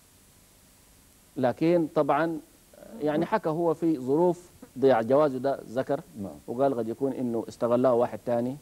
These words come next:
Speaker 1: هذا الجواز هو اللي خلى الناس يشتبهوا في، في سامي. آه، لكن قام. وبالنسبة لمكي كمان قصته كالآتي، مكي طيار اتدرب في باكستان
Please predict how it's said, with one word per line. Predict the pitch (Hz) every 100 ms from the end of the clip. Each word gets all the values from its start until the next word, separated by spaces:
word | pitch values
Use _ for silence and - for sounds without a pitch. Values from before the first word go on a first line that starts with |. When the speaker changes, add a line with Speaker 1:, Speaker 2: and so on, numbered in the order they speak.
| -
Speaker 1:
هذا | 117
الجواز | 107 117 127 135 135 - - -
هو | 147 156
اللي | 131 120
خلى | 139 131 117
الناس | 117 123 113
يشتبهوا | - 117 - 104 107
في، | 104 - -
في | 110
سامي. | 117 127 127 143 - - - - -
آه، | 117 110
لكن | 117 117 113 156 156 151 - 117 127
قام. | 131 131 127 -
وبالنسبة | 104 120 117 113 123 143 147 143
لمكي | 123 127 147 156
كمان | 139 131 143 131
قصته | - 117 113
كالآتي، | 107 123 117 110
مكي | 120 - 156 160 180 -
طيار | 127 135 123 - - _ _ _ _ _ _ _ - _ _ - _ _ _ _ _ 131
اتدرب | 120 170 170
في | - 127 117
باكستان | 123 - - 120